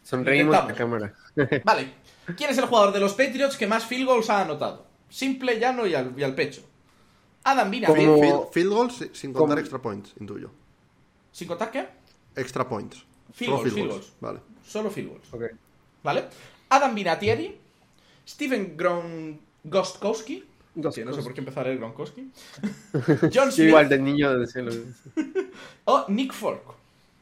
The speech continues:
Speaker 1: Ok, este es, este es interesante.
Speaker 3: Ah, qué
Speaker 1: Eh,
Speaker 3: jodido.
Speaker 1: ¿solamente vistiendo el uniforme de los Patriots?
Speaker 2: Sí.
Speaker 1: ¿O su carrera general?
Speaker 2: Solamente vistiendo el uniforme de los Patriots.
Speaker 3: No, si fuera
Speaker 1: Ok.
Speaker 3: carrera general, teníamos la
Speaker 1: Sí,
Speaker 3: respuesta
Speaker 1: sí.
Speaker 3: clara.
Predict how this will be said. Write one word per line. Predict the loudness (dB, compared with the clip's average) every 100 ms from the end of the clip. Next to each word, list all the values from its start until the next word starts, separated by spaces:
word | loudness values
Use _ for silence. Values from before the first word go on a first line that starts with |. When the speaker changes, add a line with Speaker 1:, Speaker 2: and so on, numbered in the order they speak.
| _ _ _ _ _ _ _ _ _ _ _ -8
Speaker 1:
Ok, | -2
este | 0 0 2
es, | 2
este | 2 0
es | -2
interesante. | -2 -2 0 -2 -4 -10 -20
Speaker 3:
Ah, | 0
qué | 4
Speaker 1:
Eh, | 4
Speaker 3:
jodido. | 0 -12 -16 -2
Speaker 1:
¿solamente | 2 4 4 2 0 -6 -8
vistiendo | -6 -4 -2 0
el | 2
uniforme | 0 -2 -4 -4
de | -4
los | -6
Patriots? | -6 -6 -6 -8 -10 -20 _ _ _ _ _
Speaker 2:
Sí. | -8 -6 -6 -10 _ _ _ _
Speaker 1:
¿O | 0 2
su | 0
carrera | 0 0 0
general? | -2 -6 -8 -10 _ _ _ _
Speaker 2:
Solamente | -12 -2 0 0 -2 -2
vistiendo | -2 -4 -6
el |
uniforme | -6 -6 -4 -4
de |
los | -6
Patriots. | -8 -10
Speaker 3:
No, | -6
si | 0
fuera | 2
Speaker 1:
Ok. | 4
Speaker 3:
carrera | 2
general, | 2 4 4
teníamos | 4 2
la | 2
Speaker 1:
Sí, | 2
Speaker 3:
respuesta | -2 -4
Speaker 1:
sí. |
Speaker 3:
clara. | -6 -10